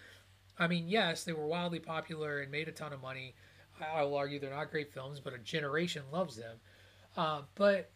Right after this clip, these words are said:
you know, people wanna know what happened before Luke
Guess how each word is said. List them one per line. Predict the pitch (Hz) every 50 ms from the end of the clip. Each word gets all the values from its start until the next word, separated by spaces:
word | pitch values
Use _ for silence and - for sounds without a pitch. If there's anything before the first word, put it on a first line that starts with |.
| - -
you | 202
know, | 208 202 196
people | - 220 214 202 226 214
wanna | 214 226 233 240
know | 247 285 294 208 151
what | 139 143 170 185 185
happened | 143 156 202 208 190 - 175 151 139 135 123 - - - - - - - - - - - - - _ - - - - - - - - - - - -
before | 170 170 170 - - - - 220 220 208 202 196 190 185
Luke | 180 170 175 180 180 170